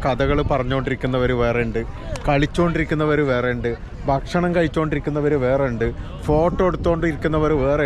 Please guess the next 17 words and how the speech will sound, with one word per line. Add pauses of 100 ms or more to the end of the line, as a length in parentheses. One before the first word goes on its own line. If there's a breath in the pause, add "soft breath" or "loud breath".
ഉണ്ട്. (560)
അപ്പോൾ (120)
ദാ (640)
ഒരു
ബോട്ടിൽ
ഇങ്ങനെ
ആൾക്കാർ
ഇങ്ങോട്ട്
വന്നുകൊണ്ടേ (200)
ഇരിക്കുന്നതാ. (3000)
ഇതാ (160)
ഇവിടെ (400)
പഴയകാല (100)
ഒരു (120)
സുൽത്താൻ്റെ
വലിയൊരു (100)
കോട്ട